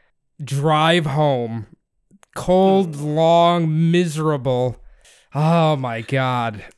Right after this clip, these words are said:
Speaker 1: Ugh.
Speaker 2: Ugh.
Speaker 1: Fucking hell. You, so
Speaker 2: And that's not coming out. You, have you ever been in an Uber where you can tell within the last either day or three months someone threw up?
Speaker 1: Oh, yeah.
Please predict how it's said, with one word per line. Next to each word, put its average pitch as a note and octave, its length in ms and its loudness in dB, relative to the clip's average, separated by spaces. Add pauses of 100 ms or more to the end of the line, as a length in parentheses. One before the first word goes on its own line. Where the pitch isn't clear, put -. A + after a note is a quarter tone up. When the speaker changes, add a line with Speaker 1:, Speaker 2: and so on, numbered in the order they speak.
Speaker 1:
Ugh. C3+ 360 -4 (520)
Speaker 2:
Ugh. C#3 320 -8
Speaker 1:
Fucking D3+ 460 -2
hell. B2 220 -6
You, G3 140 -4
so - 160 0
Speaker 2:
And F3+ 100 2
that's A3 240 -2
not G3 200 -2
coming E3 240 2
out. C#3+ 200 0 (180)
You, F#3+ 360 -2
have E3+ 120 -2
you F#3+ 60 2
ever F#3+ 100 2
been F3+ 160 0
in F3 140 0
an C#3+ 100 -6 (100)
Uber D#3 280 0
where C#3+ 160 -2
you C#3 140 -4
can C3 180 -6
tell C3+ 480 -4 (280)
within D3+ 300 -4
the C#3+ 80 -2
last C3+ 480 -2
either C#3+ 300 -2
day C3 380 -4
or C3+ 120 -6
three C3 320 -8
months B2 340 -8
someone C3+ 320 -6
threw B2+ 300 -8
up? G#2+ 240 -8 (180)
Speaker 1:
Oh, C#3+ 260 0
yeah. A#2 400 -10